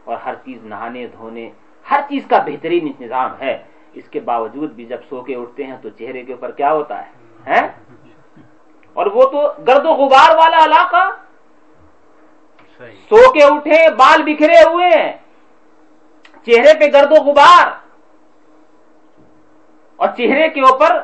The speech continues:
Speaker 1: وہ جو سونے والی، اس کے بعد اٹھنے والی صورتحال ہوتی ہے، وہ ان کا بھی حال یہی ہوتا تھا۔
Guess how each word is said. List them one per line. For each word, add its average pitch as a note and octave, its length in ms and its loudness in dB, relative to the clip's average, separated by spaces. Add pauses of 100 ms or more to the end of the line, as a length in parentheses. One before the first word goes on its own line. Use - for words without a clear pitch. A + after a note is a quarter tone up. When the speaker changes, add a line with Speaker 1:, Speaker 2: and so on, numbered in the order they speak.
Speaker 1:
وہ G#3 180 -2
جو D#4 240 -2
سونے D#4 320 2
والی، E4 300 -2 (760)
اس G#3+ 160 -6
کے A#3+ 100 0
بعد C#4+ 220 4
اٹھنے C#4+ 220 -6
والی C#4+ 300 0
صورتحال C#4 500 0
ہوتی D4+ 320 -2
ہے، C#4 80 0
وہ C#4+ 420 0 (420)
ان A#3+ 180 -4
کا D4+ 120 4
بھی D4+ 120 -2
حال C4 300 0
یہی C4+ 120 -4
ہوتا B3+ 280 0
تھا۔ A#3+ 260 -4